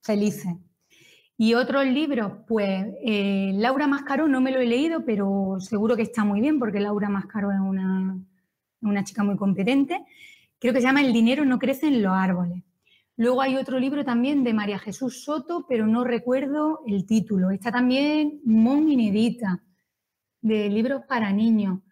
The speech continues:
Eh, mi libro no es para niños, mi libro es para padres y que los padres enseñen a los niños. Sea que si a lo mejor le dan mi libro a un niño de diez años, pues no,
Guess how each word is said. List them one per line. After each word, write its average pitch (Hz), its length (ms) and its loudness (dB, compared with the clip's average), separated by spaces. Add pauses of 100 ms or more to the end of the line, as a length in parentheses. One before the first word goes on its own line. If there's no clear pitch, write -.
(800)
Eh, 220 560 2
mi 208 800 0
libro 320 240 4
no 339 120 4
es 339 80 2
para 208 300 2
niños, 247 300 4
mi 196 120 2
libro 220 220 2
es 285 60 -4
para 226 320 -2
padres 294 400 0
y - 20 -6
que 285 120 -2
los 214 120 -4
padres 254 360 -2
enseñen 240 420 -2
a 202 120 -4
los 185 100 -2
niños. 202 360 0 (760)
Sea 208 60 -2
que 196 100 0
si 214 160 -2
a 202 60 0
lo 202 80 -2
mejor 214 220 0
le 262 80 2
dan 269 380 2
mi 269 120 2
libro 269 240 0
a 214 100 2
un 247 140 2
niño 269 240 2
de 262 120 0
diez 269 140 -2
años, 277 320 0
pues 220 180 0
no, 214 540 -2